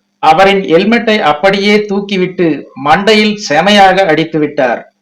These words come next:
அந்த நபருக்கு ரத்தம் கொட்டத் தொடங்கிவிட்டது. அதனை பார்த்து தள்ளுமுள்ளு செய்தவர்கள் அத்தனை பேரும்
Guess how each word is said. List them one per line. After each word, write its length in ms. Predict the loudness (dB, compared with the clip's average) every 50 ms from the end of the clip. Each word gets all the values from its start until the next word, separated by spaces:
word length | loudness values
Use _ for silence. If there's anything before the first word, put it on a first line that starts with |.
| _ _ _ _ _ _ _
அந்த 360 | 0 0 2 2 2 2 4
நபருக்கு 720 | 4 4 4 4 2 2 2 0 -2 0 0 0 -2 -6 -4
ரத்தம் 440 | 0 0 0 0 0 -2 -4 0 0
கொட்டத் 280 | -2 0 0 0 0
தொடங்கிவிட்டது. 880 | 2 0 0 2 2 0 0 0 0 0 -2 -2 -2 -6 -8 -10 -14 _ _ _ _ _ _ _
அதனை 440 | _ 2 2 4 4 4 4 4 2 2
பார்த்து 380 | 4 4 4 2 2 -2 -2
தள்ளுமுள்ளு 540 | 0 2 0 0 2 0 0 0 2 0 0
செய்தவர்கள் 540 | 0 0 0 2 4 4 4 4 2 2 4
அத்தனை 480 | 4 4 2 2 0 0 2 2 2
பேரும் 500 | 2 2 2 2 2 0 -2 -6 -8 -14